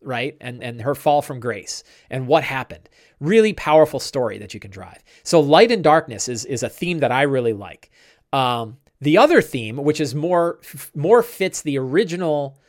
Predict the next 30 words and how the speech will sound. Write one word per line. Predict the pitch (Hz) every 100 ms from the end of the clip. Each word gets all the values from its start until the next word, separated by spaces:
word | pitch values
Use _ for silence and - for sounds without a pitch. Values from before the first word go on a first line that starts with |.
| _ _
uh, | 139 131 123
theme | - 165 156
of | 139
chapter | - 139 - 117
one, | 113 190 120 90 107 156 -
if | 127
you | 139
ran | 131 131
it | 123
as | 123 123 117
is, | 202 113 -
is, | 143 135 127 - _ _ _ -
uh, | -
descending | 127 156 - 185 180 135
into | 117 110
darkness, | 95 95 - 85 - - _ _ _ _ _ _ - -
which | 123
is | 117
slightly | - 170 214 185
different | 156 - -
because | 135 151
the | 143
descent | 143 135 233 247
into | 185
darkness | 143 151 139 -
isn't | 151 156 139
you | 147
going | 143 131
to | 127
Elter-, | 123 131 -